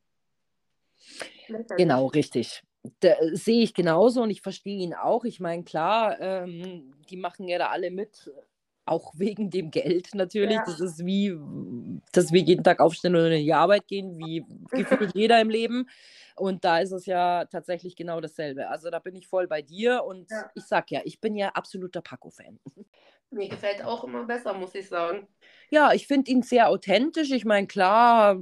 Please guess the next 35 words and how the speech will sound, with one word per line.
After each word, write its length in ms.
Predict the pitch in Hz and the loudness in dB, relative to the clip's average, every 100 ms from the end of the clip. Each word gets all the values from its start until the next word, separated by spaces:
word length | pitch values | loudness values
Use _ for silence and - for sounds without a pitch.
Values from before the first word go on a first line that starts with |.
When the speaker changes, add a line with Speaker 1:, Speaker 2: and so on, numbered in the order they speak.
| - - | -6 0
Speaker 2:
lässt 320 | 202 196 185 | 4 4 6
er 80 | 160 | 6
nichts 200 | 139 - | 4 6
anbrennen 720 | 139 214 254 254 262 262 254 | 8 8 8 8 8 8 6
und 80 | 202 | 4
macht 260 | 170 - | 0 0
da 60 | 160 | -2
auch 240 | 151 165 | -2 -4
mit 200 | 180 170 - | -8 -10 -10
jeder 240 | 156 170 151 | -8 -4 -4
rum 400 | 131 180 240 254 | -4 -6 -4 -4
und 240 | 208 - | -8 -10
keine 320 | - 151 143 | -8 -8 -6
Ahnung. 460 | 123 151 214 277 302 - - - - _ | -6 -6 -4 -6 -8 -18 -20 -20 -20 _
Aber 280 | 160 185 202 | -2 2 2
er 180 | 170 202 | 0 -4
sagt 320 | 175 185 - | -8 -8 -6
ja 120 | 147 | -4
auch, 180 | 202 190 | -4 -6
„Mein 200 | 202 202 | -10 -8
Gott, 160 | 220 - | -10 -10
das 160 | 196 | -20
ist 140 | 190 214 | -16 -16
jetzt 160 | 180 | -10
hier 160 | 214 190 | -8 -8
das 140 | 170 | -10
Spiel 600 | - - 165 208 285 320 294 | -16 -14 -2 2 4 2 2
und, 520 | 247 240 233 - - | 2 2 -2 -6 -2
ähm, 640 | 202 220 220 220 220 220 220 _ | 2 4 4 2 -4 -6 -10 _
ja, 260 | - 339 302 _ | -2 -2 -4 _
gut, 300 | 349 349 - - | -10 -10 -12 -6
dann 640 | 175 190 208 220 240 226 _ | -4 -4 -6 -6 -6 -8 _
spiel 380 | - _ 320 339 | -20 _ -6 -4
dein 180 | 240 156 | -4 -6
Spiel.“ 340 | - 143 139 | -6 -8 -8